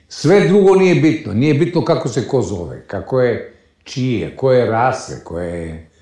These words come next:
vere, ništa to nije bitno. Bitno je samo da se polna ćelija razvije kako treba, i muška i ženska, i jajna i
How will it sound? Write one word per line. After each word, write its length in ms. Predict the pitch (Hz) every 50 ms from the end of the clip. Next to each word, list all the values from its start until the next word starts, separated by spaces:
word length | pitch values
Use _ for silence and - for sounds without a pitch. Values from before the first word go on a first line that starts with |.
| _ _
vere, 580 | - 85 78 117 123 127 - - 110 92 73 78
ništa 360 | 90 117 151 143 - - - 104
to 200 | - - 92 87
nije 160 | 82 78 -
bitno. 440 | - 85 87 87 - - 127 127 127 - - _ _ _ _ _ _ _ -
Bitno 500 | 87 90 87 92 143 151 147 151 - 139
je 100 | 113 92
samo 540 | 85 - 120 120 127 131 117 92 90 - - _ _ _ _ _ _
da 100 | - -
se 280 | - - - - - -
polna 380 | - 131 143 147 135 120 107
ćelija 520 | - - - - 87 - - 67 - - - - _ _ _ _ _ _ _ _ _ -
razvije 880 | 82 73 73 71 71 76 85 90 98 113 120 127 127 123 - - - _ _ _
kako 320 | - 92 87 82 - -
treba, 680 | 85 - - 87 82 78 78 80 98 101 107 131 135 - _ _ _ _ _ _ _ _ _ _ _ _ _ _ _ _ _ _ _ _ _
i 100 | - 113
muška 420 | 101 101 110 104 92 - - -
i 60 | 76
ženska, 440 | 69 76 76 85 95 98 - - 104
i 80 | 90 85
jajna 400 | 82 76 80 82 80 80 78 76
i 300 | 76 76 73 71 78